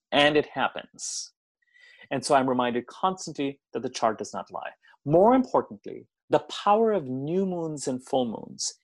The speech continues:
and feeling them energetically and recognizing where they're happening in a chart and which house they're happening in. There's enough data that comes to us that gives us validation that this could be a tool that makes sense.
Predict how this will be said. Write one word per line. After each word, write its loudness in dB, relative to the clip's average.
and -2
feeling 2
them 4
energetically 0
and 2
recognizing 2
where 6
they're 4
happening -4
in -6
a -8
chart -4
and 2
which 0
house 0
they're -4
happening -8
in. -16
There's -2
enough -6
data 0
that -6
comes -8
to -4
us -4
that -4
gives -2
us -4
validation 0
that -4
this -4
could 2
be 2
a 2
tool 0
that -6
makes -6
sense. -4